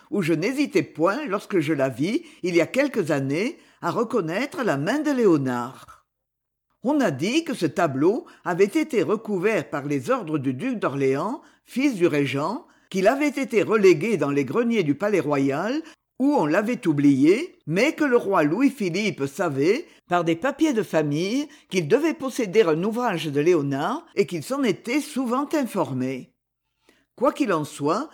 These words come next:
cette peinture représente une femme à demi couchée, presque nue,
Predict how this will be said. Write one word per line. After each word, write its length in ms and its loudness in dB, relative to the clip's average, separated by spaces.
cette 260 -2
peinture 480 -2
représente 760 -2
une 200 -2
femme 320 -4
à 80 -2
demi 320 0
couchée, 640 -2
presque 340 -4
nue, 460 0